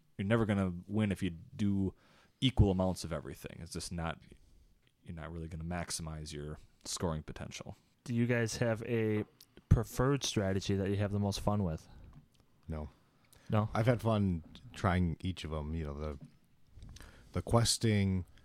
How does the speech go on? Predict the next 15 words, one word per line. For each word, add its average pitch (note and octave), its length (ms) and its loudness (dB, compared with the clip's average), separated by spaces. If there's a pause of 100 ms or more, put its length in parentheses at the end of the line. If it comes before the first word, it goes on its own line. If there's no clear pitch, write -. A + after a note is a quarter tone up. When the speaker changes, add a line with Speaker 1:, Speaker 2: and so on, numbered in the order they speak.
(500)
Speaker 3:
the D#2+ 580 -4 (540)
battling. F#2+ 1000 2
I've E2+ 160 -4
done F#2+ 140 0
a F#2 60 0
little F2+ 160 0
mix G2 300 2
of E2+ 160 -4
both. A2+ 600 4 (200)
I G#2 80 4
like B2 200 4
dabbling, A2+ 560 4 (160)
or G2+ 120 2
I've F#2+ 220 2
done G#2 320 4